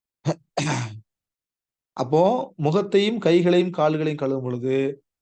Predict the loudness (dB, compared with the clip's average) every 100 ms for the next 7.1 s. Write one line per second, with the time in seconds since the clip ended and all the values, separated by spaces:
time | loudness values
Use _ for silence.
0 | _ -10 -8 -6 -6 -4 -6 -4 -4 -2
1 | -4 -4 -6 -8 -16 _ _ _ _ -8
2 | -4 -4 -6 -10 -16 _ _ _ _ _
3 | _ _ -8 -8 -8 -10 -6 -2 4 4
4 | 6 4 0 -2 0 0 0 -2 -4 -6
5 | -10 _ _ -4 -2 0 -2 -2 -2 -2
6 | -4 -6 -8 _ _ _ _ -4 -2 -2